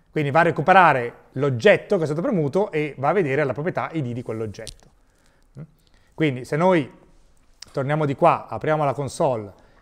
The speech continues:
e cancelliamo informatica, lui ci stamperà quattordici B H D,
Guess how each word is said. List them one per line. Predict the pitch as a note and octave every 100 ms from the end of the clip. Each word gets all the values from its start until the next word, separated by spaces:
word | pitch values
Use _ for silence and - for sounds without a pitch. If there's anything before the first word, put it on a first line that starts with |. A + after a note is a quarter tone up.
| -
e | C3+
cancelliamo | C#3 C3+ D3 D#3 D#3 B2 C3
informatica, | D3+ C#3+ D#3 B3 E3+ A2+ E3+ G3+ A#3 - - _ -
lui | E3
ci | A#2+
stamperà | A2+ F#3 G3 E3+ C3 - - _
quattordici | G3+ G3+ D3+ B2+ C3+ D#3+ - G3+ G3 _ _ _ _ _ _ _ _
B | C#3 D3+
H | C3+ - D3
D, | B2 B2